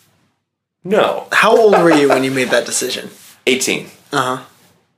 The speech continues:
Speaker 1: So I wasn't having it, dude. I was done.
Speaker 2: Dude, I was very, I had my, I always tell people that senior year of high school, I kind of started to flip the switch to be like I am
Speaker 1: Yeah.
Speaker 2: now.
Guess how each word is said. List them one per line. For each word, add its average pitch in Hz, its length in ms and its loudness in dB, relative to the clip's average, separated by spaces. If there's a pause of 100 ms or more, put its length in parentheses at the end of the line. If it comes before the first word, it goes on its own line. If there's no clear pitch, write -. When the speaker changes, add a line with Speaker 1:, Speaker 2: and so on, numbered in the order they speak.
(120)
Speaker 1:
So - 120 -4
I 104 80 4
wasn't 151 240 0
having 113 280 -2
it, - 40 -14
dude. 82 200 -10
I - 80 2
was 107 120 -2
done. 95 460 -2
Speaker 2:
Dude, 170 180 2
I 165 200 0
was 190 240 2
very, 139 760 2 (540)
I 190 140 2
had 202 260 0
my, 160 640 2
I 185 80 2
always 196 220 4
tell 160 180 2
people 147 380 0
that 127 260 0
senior 160 340 2
year 143 240 4
of 127 120 -2
high 131 140 0
school, 120 540 -4
I 120 300 -2
kind 135 380 -4
of 120 500 -6 (180)
started 127 600 0
to 127 100 -4
flip 113 360 -6
the 123 100 -8
switch 117 420 -2
to - 100 -8
be 120 220 -10
like 120 300 -10
I 120 140 -8
am 120 460 -10
Speaker 1:
Yeah. 110 300 2
Speaker 2:
now. 131 320 0